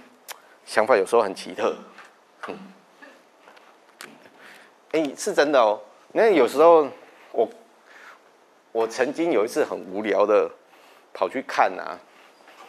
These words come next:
我还真，在那里面看到一堆仿冒的那个L V这样子，是还蛮多的。好，哎，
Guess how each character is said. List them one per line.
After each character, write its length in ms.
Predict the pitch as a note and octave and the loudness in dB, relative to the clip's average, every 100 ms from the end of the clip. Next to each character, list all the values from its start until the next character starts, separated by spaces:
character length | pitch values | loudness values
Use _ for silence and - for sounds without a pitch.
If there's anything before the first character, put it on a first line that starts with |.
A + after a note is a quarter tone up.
| - - | -20 -4
我 80 | - | 0
还 40 | D#3 | 2
真， 280 | F3 E3 E3+ | 2 0 0
在 140 | F3 | 2
那 80 | E3+ | 2
里 60 | |
面 160 | A#2+ C3+ | 0 0
看 100 | D3+ | 2
到 100 | C#3 | 2
一 60 | C3 | 4
堆 320 | C3+ C3 A#2 - | 4 2 -4 -8
仿 140 | G2 | -4
冒 180 | G#2+ C3 | 2 2
的 140 | A2 | 2
那 100 | A2+ | 0
个 80 | A#2+ | 0
L 260 | F2 F#2 F2+ | -2 -4 -6
V 160 | G2 G2 | -10 -8
这 120 | G2+ | -4
样 100 | F#2+ F2 | -4 -4
子， 180 | - - - - - - _ | -14 -20 -20 -20 -20 -20 _
是 180 | - B2 | -4 -2
还 120 | G2+ | 0
蛮 180 | G2 F#2 | -2 -6
多 220 | F2+ F#2 | -4 -2
的。 100 | D#2+ - - - - _ - - - - - - _ _ _ _ - - _ _ _ _ _ _ _ - | -4 -8 -14 -20 -20 _ -20 -20 -20 -20 -20 -20 _ _ _ _ -20 -20 _ _ _ _ _ _ _ -16
好， 120 | F2+ - _ _ - _ _ _ | -16 -18 _ _ -20 _ _ _
哎， 100 | - | -12